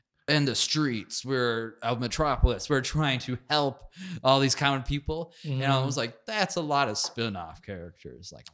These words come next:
Speaker 1: a
Speaker 2: Yeah.
Speaker 1: lot." <laughs> And Cadmus was cool 'cause Cadmus already existed, so that was cool. Like, the evil scientists that were like, "Oh, we're not doing anything with Superman's body," <laughs>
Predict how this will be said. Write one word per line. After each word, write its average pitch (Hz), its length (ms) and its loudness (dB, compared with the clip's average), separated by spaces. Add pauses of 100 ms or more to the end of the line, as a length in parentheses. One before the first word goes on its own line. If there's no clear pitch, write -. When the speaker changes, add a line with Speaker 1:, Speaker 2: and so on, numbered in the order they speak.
Speaker 1:
a 90 160 -6
Speaker 2:
Yeah. 117 120 0
Speaker 1:
lot." - 320 -6 (140)
<laughs> - 800 2
And 131 120 -6
Cadmus 262 420 -2
was 127 140 -8
cool 139 240 -6
'cause 110 160 -8
Cadmus 135 420 -4
already 120 200 -4
existed, 117 580 -8
so 135 160 -10
that 131 180 -4
was 127 140 -6
cool. 139 460 -6 (340)
Like, 101 220 -4
the 123 80 -8
evil 110 200 -6
scientists 110 560 -4
that 101 140 -4
were 101 140 -4
like, 95 260 -8 (340)
"Oh, 120 180 -2
we're 110 120 -2
not 104 160 -2
doing 98 140 2
anything 90 180 -6
with 80 80 -10
Superman's 85 380 -12
body," 190 560 0
<laughs> - 20 -20